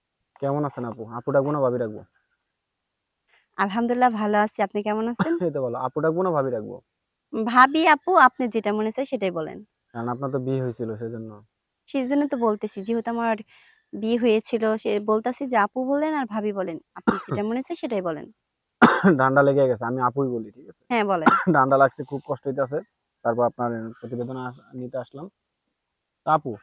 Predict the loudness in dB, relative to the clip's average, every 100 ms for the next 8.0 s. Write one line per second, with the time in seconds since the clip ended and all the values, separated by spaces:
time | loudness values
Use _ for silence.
0 | _ _ _ _ -10 -4 0 0 0 0
1 | -2 -4 -2 -2 -4 -8 -10 -14 _ _
2 | _ _ _ _ _ _ _ _ _ -6
3 | -2 0 0 -2 -4 -2 0 2 2 0
4 | 0 0 -2 -2 0 0 2 4 4 2
5 | -8 _ -20 -20 _ -8 -6 -6 -8 -12
6 | -12 -10 -12 -14 _ _ _ _ _ _
7 | -8 -4 -2 -2 -4 -2 -4 0 0